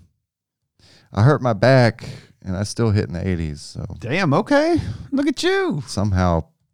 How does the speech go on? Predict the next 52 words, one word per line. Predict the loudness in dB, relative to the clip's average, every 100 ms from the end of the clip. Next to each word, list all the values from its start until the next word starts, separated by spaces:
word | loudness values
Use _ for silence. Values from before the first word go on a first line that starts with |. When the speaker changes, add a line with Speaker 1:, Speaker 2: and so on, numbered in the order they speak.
| _ -2
Speaker 1:
I | 2
had | 2
a |
really | 2 0 0
good | -2 -4
front | -6 -6 -6 -4
nine, | -4 -2 -4 -6
and | -6
it | -6 -4
really | -2 -2
started | -2 -4 -6 -6
bothering | -6 -6 -8
me | -12
on | -12 -14
the | -12
back. | -10 -10 -12 _
Speaker 2:
Phil, | -10 2 4 6 4 0 _ _ _
Tiger, | 2 2 2 2 2 2
where | 2
you | 6 6
at? | 6 4 2 _ -20 _
He's | 2 4
Speaker 1:
Yeah, |
Speaker 2:
shooting | 6 8
Speaker 1:
yeah. | 8
Speaker 2:
eighties. | 6 6 4 0 0
Where | 4
you | 6 8 8
at? | 6 2 -8 -14 -14 -18 _ _ 2
You | 6
walk | 6 6
into | 4 4
Quail | 6 6 6
Ridge | 6 6
and | 6
shoot | 6 6
a |
one | 6 6
oh | 6 6
two. | 6 6 6 2 -4 _
Speaker 1:
They | 2
walk | 4 4 4
into | 0
Quail | 2 2
Ridge | 2 0 -2
and | -4
probably | 0 0
hit, | 0 -4
like, | -4 -6
in | -8
the, | -10 -10 -14 -18 _ _ _ -18 -18 -18 -20 -20 -20 -20 _
I | -2